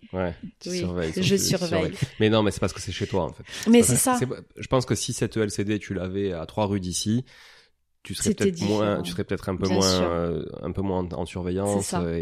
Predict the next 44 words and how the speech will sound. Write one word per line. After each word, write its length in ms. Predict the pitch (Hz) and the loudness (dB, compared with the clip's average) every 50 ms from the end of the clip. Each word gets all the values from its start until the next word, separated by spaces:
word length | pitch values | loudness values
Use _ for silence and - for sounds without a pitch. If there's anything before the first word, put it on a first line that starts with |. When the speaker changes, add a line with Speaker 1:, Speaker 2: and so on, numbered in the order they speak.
| 67 - | -2 -2
Speaker 1:
et 40 | 73 | -2
un 100 | 90 87 | -2 -2
peu, 120 | - - - | -4 -8 -14
tu 100 | - - | -18 -10
prendrais 220 | - - 90 90 | -6 -4 -2 -2
un 40 | 87 | -2
peu 80 | 85 82 | -2 -4
plus 120 | - 95 | -4 -4
de 80 | 90 87 | -2 0
recul, 320 | 87 92 90 - - 101 | 0 0 0 -2 -4 -4
comme 200 | - - 92 92 | -2 -4 -4 -2
Speaker 2:
Ouais. 80 | 92 90 | -4 -4
Speaker 1:
Anthony 280 | 92 92 92 95 98 | -4 -4 -2 -2 0
le 60 | 104 110 | 0 0
fait, 120 | - 127 | 0 0
peut-être, 280 | 117 - 107 113 107 - | 0 2 2 2 0 0
je 60 | - | -2
sais 120 | - - - | -8 -4 0
pas, 140 | 101 107 98 | 0 2 2
mais, 180 | 87 85 82 | 0 -2 -2
euh, 80 | 82 85 87 - - - - - - - - _ | -4 -4 -6 -10 -14 -20 -20 -20 -20 -20 -14 _
le 80 | - 101 | -2 0
fait 100 | - 117 | 2 2
de 120 | 107 101 107 | 2 2 2
vivre 360 | 98 95 104 123 120 101 110 | 2 2 2 2 2 2 0
sur 160 | 95 107 92 | 0 -2 0
place, 320 | - 113 120 127 - - _ _ - | 0 0 0 0 -2 -10 _ _ -4
Speaker 2:
Mais 100 | 208 196 | -2 2
Speaker 1:
c'est 60 | 202 | 2
Speaker 2:
oui. 80 | 202 202 | 4 4
Speaker 1:
clair 160 | 202 110 101 | 4 2 0
que 100 | - - | -2 -6
c'est 120 | 92 - 98 | -4 -2 -2
un 80 | 92 | -2
peu 100 | - - | -2 -2
chez 140 | 92 - 98 | -4 -4 -2
toi. 220 | 90 107 117 120 131 | 0 2 4 4 4
Speaker 2:
Et 20 | |
puis 140 | - - 208 | 4 2 0
je 140 | 196 185 196 | 0 2 2
le 100 | 190 196 | 0 0
vois 200 | 214 247 - 107 | 2 4 4 4
Speaker 1:
La 20 | |
réno, 160 | 104 101 113 | 6 6 8